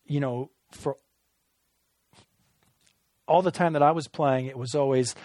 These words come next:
how did it feel and how sturdy was it, you know? Um, how responsive was it, or, you know, whatever. But I, it kind of intrigued me. And I think he was talking specifically about acoustic guitar.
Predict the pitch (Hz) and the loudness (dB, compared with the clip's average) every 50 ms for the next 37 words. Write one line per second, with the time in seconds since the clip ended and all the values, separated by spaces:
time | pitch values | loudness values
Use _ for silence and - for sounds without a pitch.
0 | - - - - - - 160 170 165 151 135 131 - - - - - 160 156 147 | -20 -20 -20 -4 4 6 6 6 6 4 0 -2 -4 -4 -10 -2 0 2 4 4
1 | 135 117 110 113 110 - 156 143 127 - - - - - 147 143 143 139 131 120 | 4 2 0 -2 -2 -2 -2 -2 -2 -2 -6 -8 -6 -2 0 0 0 0 -2 -4
2 | 104 104 101 98 101 104 101 - 123 117 113 113 113 113 113 123 117 - - - | -4 -6 -8 -8 -10 -14 -14 -12 -10 -8 -6 -6 -4 -4 -6 -8 -10 -14 -20 -20
3 | - - _ _ - 127 113 113 113 110 110 110 110 107 _ _ _ - - - | -20 -20 _ _ -4 -2 0 0 0 -2 -4 -8 -10 -14 _ _ _ -14 0 2
4 | 151 147 135 143 - _ _ _ _ _ _ _ - _ _ _ _ - _ _ | 2 2 2 -2 -8 _ _ _ _ _ _ _ -20 _ _ _ _ -20 _ _
5 | _ _ _ - 165 143 135 143 143 - - 156 147 156 143 - - 143 123 113 | _ _ _ -12 -8 -4 -2 -2 -2 0 2 2 4 4 2 0 -2 -2 -2 -2
6 | 113 113 110 110 104 107 104 104 98 98 117 123 139 175 185 143 139 135 131 127 | -4 -8 -8 -8 -6 -8 -8 -8 -8 -10 -10 -10 -8 -6 -6 -4 -4 -4 -2 0
7 | 135 135 135 135 135 123 113 107 104 - - - - - - - - - _ _ | 2 4 6 4 4 2 0 -8 -14 -16 -20 -20 -20 -20 -20 -20 -20 -20 _ _
8 | _ _ _ _ - 175 170 170 165 165 - - 165 165 - 208 196 185 170 156 | _ _ _ _ 6 8 8 8 8 6 6 4 4 4 6 6 6 6 4 2
9 | 135 - - 220 226 226 202 160 143 127 113 113 110 107 - _ _ _ _ _ | -4 -4 0 2 2 2 2 0 -2 -2 -2 -2 -4 -8 -12 _ _ _ _ _
10 | - 151 151 151 147 - 202 180 190 180 156 143 - - 175 165 - 165 147 - | 0 2 4 4 4 2 2 0 0 -2 -2 -2 0 2 2 2 2 0 -4 -4
11 | - 147 131 - 170 170 - 170 - 156 143 131 127 123 143 120 135 - - 113 | -4 -6 0 2 0 0 0 0 0 2 2 2 4 4 4 2 2 0 -6 -12
12 | - - 170 - - - 123 127 117 - - 131 120 113 113 113 117 117 | -8 -8 -8 -6 -6 -4 -4 -4 -6 -4 -2 0 0 2 2 2 0 -2